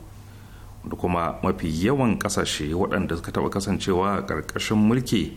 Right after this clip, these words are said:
na Birtaniya suka samu 'yancin kansu, wato ƙasashen da suka haɗa da India. Elizabeth ta zama basarakiya ta farko wadda ta ziyarci Australia da kuma New Zealand.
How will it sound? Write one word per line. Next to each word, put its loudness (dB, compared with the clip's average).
na 4
Birtaniya 2
suka -4
samu 0
'yancin 2
kansu, 0
wato -2
ƙasashen 2
da 0
suka -4
haɗa 0
da 0
India. 2
Elizabeth 2
ta 2
zama 2
basarakiya 0
ta -2
farko 0
wadda 2
ta 0
ziyarci 2
Australia 2
da 0
kuma 2
New 6
Zealand. 2